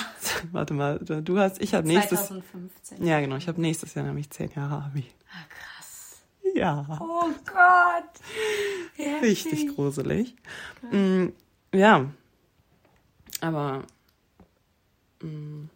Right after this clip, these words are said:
Speaker 2: Aber das ist halt, finde ich, so ein... Glanzbeispiel halt für diesen Druck, aber natürlich auch, ähm, f-, finde ich das in dem Alter noch so, ich sag mal, handelbar, weil du natürlich auch nach Orientierung suchst,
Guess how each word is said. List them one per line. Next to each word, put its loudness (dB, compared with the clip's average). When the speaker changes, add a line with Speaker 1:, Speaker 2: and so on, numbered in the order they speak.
Speaker 2:
Aber 4
das 0
ist -6
halt, 0
finde 0
ich, -4
so -4
ein... 0
Glanzbeispiel -2
halt -4
für -14
diesen -6
Druck, -4
aber -2
natürlich -4
auch, -6
ähm, -4
f-, -16
finde -2
ich -6
das -4
in 0
dem 0
Alter -4
noch -2
so, -4
ich -10
sag -10
mal, -4
handelbar, -2
weil 0
du 2
natürlich 0
auch -2
nach -2
Orientierung 0
suchst, -4